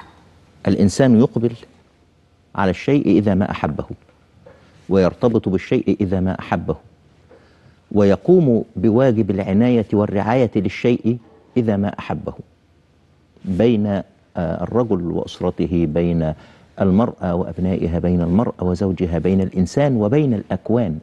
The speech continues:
بين الأشياء والمخلوقات. فجعل الله المحبة هي أساس لوجود الأشياء وترابط الأشياء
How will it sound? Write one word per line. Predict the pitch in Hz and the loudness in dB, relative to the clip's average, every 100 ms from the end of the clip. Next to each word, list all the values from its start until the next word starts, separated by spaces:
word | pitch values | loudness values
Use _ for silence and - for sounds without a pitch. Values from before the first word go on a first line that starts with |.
| - | -10
بين | 92 90 | -6 -6
الأشياء | 76 - - 143 - - _ | -6 -8 -4 -4 -4 -18 _
والمخلوقات. | 95 92 - 90 - 78 - - - - _ _ _ _ _ - | -2 -2 0 -2 -2 -4 -6 -20 -20 -20 _ _ _ _ _ -2
فجعل | - 147 117 180 180 160 | 0 2 2 0 -2 -2
الله | 143 175 | -2 -2
المحبة | 160 127 - 156 135 120 - _ _ _ _ _ _ _ - | -2 -2 -2 -6 -6 -6 -8 _ _ _ _ _ _ _ -2
هي | 117 - | 0 0
أساس | - - 185 107 - | -4 -2 0 -2 -6
لوجود | 92 95 135 | -4 -2 0
الأشياء | 117 92 - 120 117 - | -2 -6 -4 -2 0 -2
وترابط | 92 - 107 156 120 95 | -6 -6 -2 0 0 -6
الأشياء | 90 - - 98 - | -12 -16 -8 -6 -6